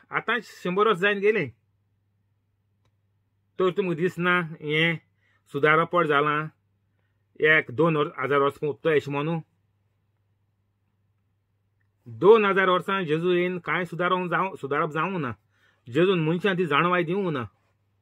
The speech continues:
मनीस कितें म्हणटा, आपण आतां एकमतीन केलां ना. देवान मनशाक ही जाणवाय दिन हे दोळे उगडून ह्यो ह्यो वस्तू आमकां आतां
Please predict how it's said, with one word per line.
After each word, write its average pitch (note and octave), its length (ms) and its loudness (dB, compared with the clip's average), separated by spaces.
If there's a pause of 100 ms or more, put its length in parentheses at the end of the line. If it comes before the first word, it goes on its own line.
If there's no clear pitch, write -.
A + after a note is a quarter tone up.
(600)
मनीस F3+ 280 -4
कितें F3 160 -6
म्हणटा, E3 240 0
आपण E3 240 2
आतां E3+ 180 -2
एकमतीन E3+ 440 -2
केलां C#3+ 260 -2
ना. F#3 140 -4 (2750)
देवान F3 580 0 (680)
मनशाक E3 500 0
ही E3 200 -8
जाणवाय E3 460 2
दिन F#3 260 -4 (880)
हे F3 300 2 (520)
दोळे C3+ 320 2
उगडून D#3 500 4 (480)
ह्यो D3 240 2
ह्यो E3 240 4
वस्तू - 240 -6
आमकां D3 320 -4
आतां D3+ 300 -6